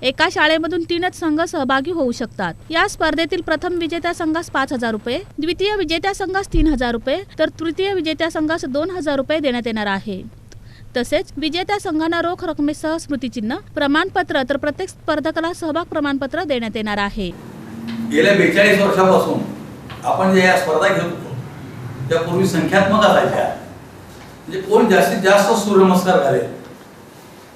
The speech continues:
Speaker 2: त्याप्रमाणे अनेक शाळांचा सहभाग आणि एका दिवशी दोन दोन, तीन तीन मैदानावर ही स्पर्धा घ्यायचो,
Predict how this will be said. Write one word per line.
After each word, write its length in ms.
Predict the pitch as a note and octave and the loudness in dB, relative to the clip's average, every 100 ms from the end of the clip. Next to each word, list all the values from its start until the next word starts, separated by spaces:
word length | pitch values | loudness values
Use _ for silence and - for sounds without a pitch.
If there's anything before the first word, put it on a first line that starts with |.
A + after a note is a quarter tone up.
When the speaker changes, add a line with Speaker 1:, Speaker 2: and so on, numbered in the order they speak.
| - - | -20 -2
Speaker 2:
त्याप्रमाणे 540 | F#3 F#3+ F3+ D#3 C#3 - - - - - - - - - - - | 2 4 6 4 4 0 -6 -14 -20 -20 -20 -20 -20 -20 -18 -4
अनेक 340 | D#3 G#3 G#3+ | 2 4 4
शाळांचा 400 | F#3 F#3 F#3+ G3+ | 6 8 6 4
सहभाग 500 | F#3+ D#3+ D#3+ D#3 - - - - - - - - - - - | 4 6 8 6 4 -2 -10 -18 -20 -20 -20 -20 -20 -20 -10
आणि 460 | C#3+ G3 A3+ - E3 | -4 0 0 -2 0
एका 240 | F3+ - | 2 4
दिवशी 320 | D#3+ - G3 A3+ | 4 4 -2 0
दोन 220 | F#3 F#3+ | 0 2
दोन, 200 | G#3+ A3+ | 2 0
तीन 260 | G3 - | 2 0
तीन 140 | A#3 G3+ | 2 2
मैदानावर 540 | F3 G3 G3+ G#3 G3+ F3 | 4 6 6 6 4 2
ही 60 | |
स्पर्धा 280 | F3 E3+ E3+ | 2 0 6
घ्यायचो, 480 | D#3+ D#3 D3+ D#3 | 6 6 4 -2